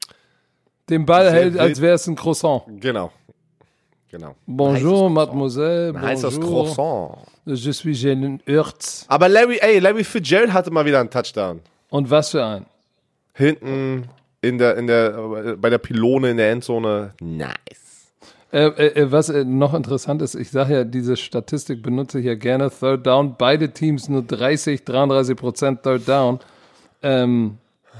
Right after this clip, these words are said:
Speaker 1: aber offensiv war's ein Feuerwerk,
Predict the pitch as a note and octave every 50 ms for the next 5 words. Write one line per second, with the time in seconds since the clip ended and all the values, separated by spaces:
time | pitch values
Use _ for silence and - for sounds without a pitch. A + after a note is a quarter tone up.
0 | G#2 G2 F#2+ F2+ E2 - - _ _ _ _ _ _ _ - B2+ B2 C#3+ D3+ D3
1 | C#3+ C#3 - D3+ E3+ - - D#3+ D3+ B2 C3+ E3+ E3 - E3 D3+ C#3 - - B2
2 | - - - C#3+ D3+ D3+ D3 C3+ C3+ C#3+ C#3+ C#3 C#3 - D3